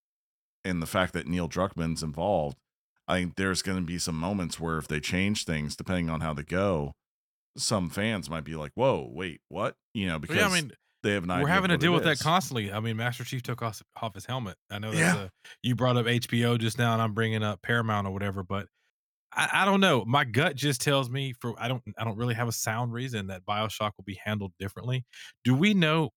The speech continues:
Speaker 2: and now this is me being completely ignorant, I don't know about it.
Speaker 1: Mm-hmm.
Speaker 2: This is gonna be a live action show. It's not gonna be animated, right?
Speaker 1: I believe so.
Speaker 2: Yeah,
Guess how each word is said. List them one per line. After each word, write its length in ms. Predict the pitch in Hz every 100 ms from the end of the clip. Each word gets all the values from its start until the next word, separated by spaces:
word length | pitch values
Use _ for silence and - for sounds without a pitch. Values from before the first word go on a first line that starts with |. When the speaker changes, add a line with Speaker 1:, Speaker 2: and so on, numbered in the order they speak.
| _ _
Speaker 2:
and 100 | 120
now 140 | 120 110
this 200 | 135 170
is 100 | 139
me 180 | 143 135
being 200 | 135 123
completely 400 | 120 131 123 110
ignorant, 340 | 107 95 87
I 120 | 101
don't 300 | 98 104 107
know 320 | 107 113 123 92
about 320 | 110 123 135
it. 100 | 127 _ _ _ _ 110
Speaker 1:
Mm-hmm. 220 | 95 82 -
Speaker 2:
This 200 | 117 123
is 120 | 147 123
gonna 200 | 139 131
be 220 | 127 120
a 60 | 107
live 280 | 113 117 110
action 580 | 107 - 110 98 90 - _ _ _
show. 300 | - - 104
It's 120 | 95 117
not 120 | 110
gonna 140 | 107
be 140 | 104 101
animated, 460 | 107 95 90 87
right? 260 | 95 98 101 _ _ -
Speaker 1:
I 100 | 110
believe 460 | 90 87 85 82 73
so. 360 | - 69 69 - _ _ _ _
Speaker 2:
Yeah, 340 | 113 113 101